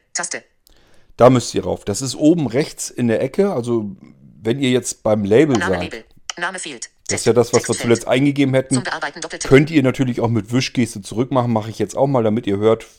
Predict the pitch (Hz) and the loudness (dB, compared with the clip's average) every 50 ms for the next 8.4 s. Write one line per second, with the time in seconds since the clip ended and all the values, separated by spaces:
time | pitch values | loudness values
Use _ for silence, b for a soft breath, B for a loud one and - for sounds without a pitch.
0 | _ _ _ - 101 98 - - - 95 - - 101 123 135 127 123 120 117 117 | _ _ _ -8 -8 -8 -8 -8 -12 -8 -6 -4 -4 -2 -2 -2 -2 -2 0 0
1 | 117 113 110 - - _ _ _ _ _ - - 170 175 190 180 160 156 - 117 | 0 -2 -2 -4 -14 _ _ _ _ _ -12 -8 -8 -8 -8 -8 -10 -12 -12 -14
2 | 110 _ _ _ _ _ _ - - - - 190 202 196 - 139 - - - - | -16 _ _ _ _ _ _ -18 -14 -12 -10 -10 -10 -10 -10 -12 -12 -14 -16 -18
3 | _ _ - - 175 - - - - 180 180 180 180 - 165 147 113 - - _ | _ _ -12 -12 -12 -12 -12 -10 -10 -10 -8 -8 -8 -10 -10 -12 -12 -16 -18 _
4 | _ _ - - 165 - - - 139 120 110 - - _ _ _ - 147 165 170 | _ _ -14 -12 -12 -10 -10 -10 -12 -12 -14 -16 -20 _ _ _ -10 -10 -8 -8
5 | 151 135 - 123 113 _ _ _ - 165 170 160 165 175 160 147 - - 147 165 | -10 -10 -12 -14 -20 _ _ _ -10 -8 -8 -8 -8 -10 -10 -8 -8 -8 -8 -8
6 | 147 127 131 135 - 156 - - - _ _ - 170 202 - - - _ - 175 | -8 -10 -10 -10 -10 -12 -12 -14 -16 _ _ -18 -16 -16 -16 -18 -16 _ -10 -10
7 | 170 156 165 170 165 165 - - - - 165 156 139 139 - - 196 - - - | -10 -8 -10 -10 -10 -10 -10 -10 -10 -10 -10 -10 -10 -10 -10 -12 -12 -12 -12 -14
8 | _ _ - - 196 - - | _ _ -16 -16 -14 -14 -16